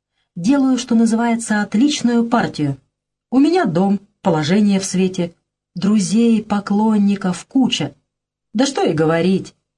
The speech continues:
Радостно. Игра-то какая, игра-то!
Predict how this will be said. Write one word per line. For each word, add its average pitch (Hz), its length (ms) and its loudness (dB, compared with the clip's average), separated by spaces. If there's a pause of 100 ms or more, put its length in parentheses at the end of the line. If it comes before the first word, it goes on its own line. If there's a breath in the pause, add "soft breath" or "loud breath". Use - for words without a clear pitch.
(400)
Радостно. 160 580 -2 (360 soft breath)
Игра-то 196 640 -2
какая, 175 760 -4
игра-то! 214 840 -2